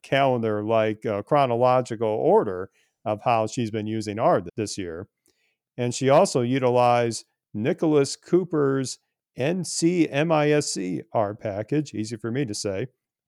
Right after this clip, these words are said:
with a handy function called list dot functions dot two dot file. That's a mouthful, isn't it? But it does what it says, right? It's gonna take, um, a set of file paths, look at them,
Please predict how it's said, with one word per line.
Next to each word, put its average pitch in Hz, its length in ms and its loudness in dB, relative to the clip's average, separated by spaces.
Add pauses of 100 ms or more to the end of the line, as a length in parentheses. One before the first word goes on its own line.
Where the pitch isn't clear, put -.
(280)
with 123 180 0
a 117 80 2
handy 156 380 0
function 127 720 -4 (340)
called 110 340 2
list 147 420 0
dot 151 280 4
functions 156 520 0
dot 117 220 2
two 170 260 -2
dot 151 260 4
file. 104 540 4 (180)
That's 113 240 0
a 110 40 -6
mouthful, 92 500 -6
isn't 120 180 -6
it? 185 160 -4 (400)
But 160 180 6
it 131 120 2
does 160 260 6
what 190 160 6
it 170 60 2
says, 156 400 4
right? 113 320 0 (360)
It's 120 220 -4
gonna 127 260 0
take, 147 540 0 (160)
um, 127 540 0 (100)
a 110 100 -2
set 123 340 -2
of 165 180 0
file 135 500 6
paths, 123 580 0 (340)
look 139 280 2
at 143 160 2
them, 113 340 -2